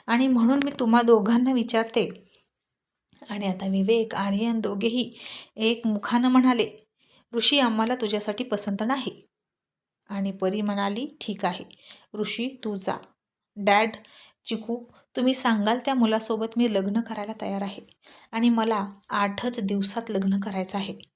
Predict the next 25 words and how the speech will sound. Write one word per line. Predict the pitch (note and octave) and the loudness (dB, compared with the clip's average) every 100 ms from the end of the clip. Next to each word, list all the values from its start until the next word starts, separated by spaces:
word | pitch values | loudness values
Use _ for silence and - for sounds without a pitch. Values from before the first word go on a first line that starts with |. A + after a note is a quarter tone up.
| _ _ _ _ _ _ _ _ - | _ _ _ _ _ _ _ _ -8
आणि | F#3+ F#3+ | -2 -2
आता | F#3 F#3+ | -2 -6
हे | F#3+ G#3 | -2 -2
ऐकून | G#3+ G3 A3 | 0 -2 -2
विवेक | G#3 G3 F#3+ A3+ A3+ | 0 0 2 -2 -4
खूप | - C#4+ D4 - | -2 -2 -4 -2
खुश | C#4 | 0
झाला | A3+ A#3+ G#3+ - - - - - | 0 -2 -2 -6 -16 -20 -20 -12
आणि | G3 G#3 | -4 -2
म्हणाला, | A3 G#3+ A3 | 0 0 -2
"परी, | A#3 A3+ A3+ A#3+ A3+ _ _ | 0 2 2 2 -2 _ _
अगं | G#3 A3 | -6 -6
खूप | A3+ B3+ - | -6 -8 -10
चांगला | - G3 G3 A3+ | -8 -4 -2 0
निर्णय | A3+ G#3+ A3+ | 2 2 2
घेतला | G#3 G#3+ G#3 | 0 -2 -4
आहेस | F#3 G#3 - | -4 -8 -10
तू. | - - - - - | -14 -18 -20 -16 -8
मी | C4 | -6
तुझ्यासमोर | B3 A3+ A3+ A#3 A3+ A#3+ | -2 0 0 0 0 0
मुलांची | A3 G#3+ G#3+ A3+ G#3+ | 0 0 -2 -2 -2
लाईन | G3 A3 | -2 0
लावतो." | G#3 G3+ G3 - - _ _ _ _ _ | -2 -4 -8 -12 -16 _ _ _ _ _
आणि | - F#3+ G3 | -8 -6 -6
परी | - G3+ G#3+ G#3 | -2 -2 0 -4